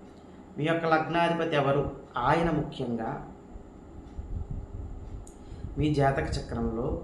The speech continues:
గురువు ఇంట్లో ఉన్నట్లయితే, గురువు ఇల్లేంటి? ధనస్సు, మీనము. ఇది అత్యంత అదృష్టాన్ని చేకూరుస్తుంది. వ్యతిరేక ఫలితాలు ఉండొచ్చు, అది శ-, శత్రుక్షేత్రం అయితే,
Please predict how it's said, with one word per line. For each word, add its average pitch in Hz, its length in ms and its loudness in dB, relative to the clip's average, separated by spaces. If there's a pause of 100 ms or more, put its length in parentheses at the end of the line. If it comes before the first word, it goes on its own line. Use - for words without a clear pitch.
(1120)
గురువు 226 240 10
ఇంట్లో 208 420 8 (140)
ఉన్నట్లయితే, 131 640 2 (720)
గురువు 170 260 4
ఇల్లేంటి? 170 340 4 (120)
ధనస్సు, 151 460 2 (600)
మీనము. 123 380 2 (960)
ఇది 143 240 -2
అత్యంత 185 400 0 (100)
అదృష్టాన్ని 151 560 2 (100)
చేకూరుస్తుంది. 131 840 0 (1120)
వ్యతిరేక 160 400 4
ఫలితాలు 196 380 6
ఉండొచ్చు, 190 260 2
అది 170 140 -2
శ-, 160 320 2
శత్రుక్షేత్రం 180 540 0
అయితే, 160 280 2